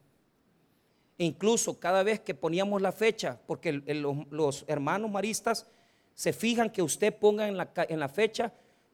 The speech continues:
eh, eh, eh, los siguientes, todo a Jesús por María y Champañat. O sea, y, y cuando orábamos, cuando hacíamos los rezos,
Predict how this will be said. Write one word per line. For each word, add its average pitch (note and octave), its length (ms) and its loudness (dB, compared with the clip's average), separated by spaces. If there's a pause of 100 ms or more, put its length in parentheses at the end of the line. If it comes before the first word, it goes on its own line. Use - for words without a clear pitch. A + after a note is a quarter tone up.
eh, D#3 520 2 (760)
eh, D#3+ 560 0
eh, D#3+ 320 0
los E3 160 2
siguientes, F#3+ 720 -2 (380)
todo A#3 300 10
a A3 60 2
Jesús G3+ 600 -2 (1120)
por F3 220 2
María C4+ 500 0 (2250)
y G3 140 -2
Champañat. D3+ 600 0
O D3+ 60 -4
sea, D3+ 340 -2 (840)
y, G#3 420 0
y F#3+ 60 -4
cuando F#3 320 4
orábamos, F#3+ 600 4
cuando D#3 160 2
hacíamos A3+ 460 2
los C#3+ 300 -2
rezos, G#3 540 2